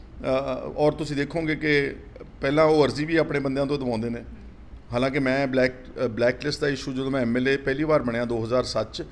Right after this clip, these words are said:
ਮੈਂ ਇਹਦਾ ਬਹੁਤ ਉਠਾਇਆ। I was on ਕਾਂਗਰਸ।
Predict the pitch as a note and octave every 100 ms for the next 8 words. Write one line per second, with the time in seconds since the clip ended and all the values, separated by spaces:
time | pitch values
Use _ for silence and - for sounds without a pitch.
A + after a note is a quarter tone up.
0 | - - - C3+ D#3 D#3 - A#2+ D3+ B2+
1 | B2+ C#3 - - - - - B2+ C3+ F#3
2 | F#3 C#3 A2+ F#2 -